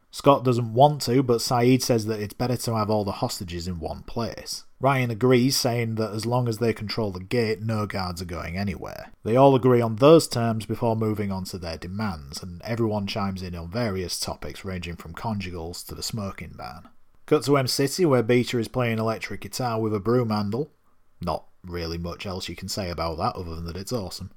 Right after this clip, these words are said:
Saeed looks out over the devastation that's been caused and tells Arif that they need to get the wounded to a separate location as we pan down to see Augustus attending to Dobbins.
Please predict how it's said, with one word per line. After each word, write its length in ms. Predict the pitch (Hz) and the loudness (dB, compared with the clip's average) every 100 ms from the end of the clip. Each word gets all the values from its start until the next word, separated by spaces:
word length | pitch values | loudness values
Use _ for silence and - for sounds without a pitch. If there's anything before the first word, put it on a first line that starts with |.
| - - | -16 -2
Saeed 360 | 139 156 151 | 4 8 8
looks 260 | 135 123 - | 8 6 4
out 240 | 135 135 | 2 4
over 200 | 131 117 | 4 4
the 100 | 113 | 2
devastation 760 | 120 110 107 - 131 127 - 107 | 2 0 -2 2 2 2 0 -4
that's 200 | 104 - | -4 -6
been 220 | 98 98 | -4 -4
caused 360 | 113 120 156 113 | -2 -2 -2 -2
and 100 | 107 | -4
tells 280 | 117 107 | -2 -2
Arif 360 | 98 123 127 120 | 0 2 2 2
that 140 | 110 | -2
they 160 | 98 110 | 0 0
need 220 | 107 107 | 0 -4
to 80 | - | -6
get 220 | 101 98 | -6 -6
the 80 | 98 | -4
wounded 420 | 101 120 110 104 - | -2 0 0 -2 -2
to 140 | 101 | -6
a 40 | |
separate 360 | - 143 - 107 | -4 -4 -6 -8
location 720 | 101 92 - 123 95 - 62 | -8 -6 -2 -2 -2 -6 -12
as 140 | 73 98 | -10 -4
we 160 | 120 | -2
pan 240 | 110 107 104 | -2 -4 -4
down 220 | 104 101 | -4 -4
to 100 | 98 | -6
see 200 | - 82 | -8 -8
Augustus 560 | 85 127 120 - 95 110 | -6 -4 -4 -6 -8 -8
attending 400 | - 95 85 82 | -8 -10 -8 -10
to 100 | - | -14
Dobbins. 720 | - 87 87 50 50 62 | -12 -12 -12 -14 -16 -18